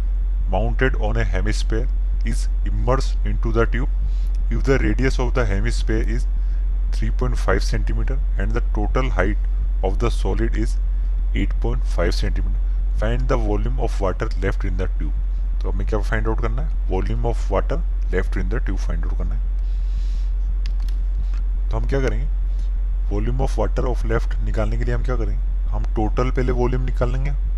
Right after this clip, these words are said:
बाहर वाले सिलेंडर का, फिर उसमें से क्या करेंगे? ये जो सॉलिड है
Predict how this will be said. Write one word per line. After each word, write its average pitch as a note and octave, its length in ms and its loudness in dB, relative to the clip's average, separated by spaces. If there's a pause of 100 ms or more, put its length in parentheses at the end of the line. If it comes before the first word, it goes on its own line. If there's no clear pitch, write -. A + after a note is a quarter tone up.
(120)
बाहर G2+ 180 2
वाले A#2+ 220 2
सिलेंडर B2 400 0
का, - 140 -2 (520)
फिर - 220 -2
उसमें - 260 0
से C3+ 100 -2
क्या C#3 160 0
करेंगे? C3+ 280 0 (520)
ये G#2+ 80 2
जो A#2+ 140 0
सॉलिड A2+ 440 0
है F#2+ 120 0